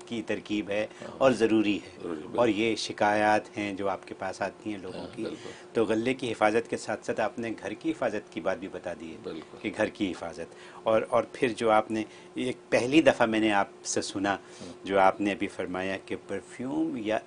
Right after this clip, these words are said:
Speaker 1: इत्र
Speaker 2: इत्र, जी।
Speaker 1: के ऊपर इसको पढ़ के आप फूंक दें।
Speaker 2: हाँ।
Speaker 1: यानी इत्र तो ख़वातीन तो बहुत, मतलब, परफ्यूम तो लगाती हैं
Speaker 2: बिल्कुल,
Speaker 1: बहुत,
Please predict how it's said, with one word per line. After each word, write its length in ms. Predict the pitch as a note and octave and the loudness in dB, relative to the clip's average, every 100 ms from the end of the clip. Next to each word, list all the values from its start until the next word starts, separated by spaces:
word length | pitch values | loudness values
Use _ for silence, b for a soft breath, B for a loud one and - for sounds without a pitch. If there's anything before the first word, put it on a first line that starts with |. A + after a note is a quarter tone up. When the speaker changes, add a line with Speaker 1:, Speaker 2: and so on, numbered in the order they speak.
| - C3+ | -6 -6
Speaker 1:
इत्र 320 | C3 A2 - - | -4 -4 -6 -16
Speaker 2:
इत्र, 200 | F#2+ F2+ | -16 -14
जी। 220 | - D2 D2 - | -14 -14 -12 -2
Speaker 1:
के 80 | G#2+ | 0
ऊपर 300 | G2 G#2+ G2+ | 0 0 -2
इसको 260 | - - | -4 -8
पढ़ 240 | F#2 G2+ F#2 | -6 -6 -4
के 180 | - | -4
आप 180 | F#2 F#2 - - | -4 -4 -10 -12
फूंक 180 | F2+ F2+ | -12 -6
दें। 200 | A#2+ D#3 | -4 -4
Speaker 2:
हाँ। 440 | - - - - | -8 -20 -14 -6
Speaker 1:
यानी 200 | A2+ A2+ | -4 -4
इत्र 460 | B2 A#2+ - A2+ G2+ - | -4 -6 -2 -2 -2 -2
तो 120 | G#2+ | -2
ख़वातीन 600 | - - G2+ G2+ G2+ G2 | -2 -2 0 0 -2 -4
तो 100 | G2 | -6
बहुत, 260 | F2 F#2 - G2+ | -6 -8 -10 -6
मतलब, 360 | G2+ A2+ G#2+ | -2 0 0
परफ्यूम 340 | G#2 - G#2+ G2 | 0 0 0 2
तो 120 | A2 | 0
लगाती 400 | G#2 G2 F#2+ G#2 | 2 2 0 -4
हैं 120 | G#2 | -4
Speaker 2:
बिल्कुल, 140 | F2+ | -4
Speaker 1:
बहुत, 140 | F2+ | -6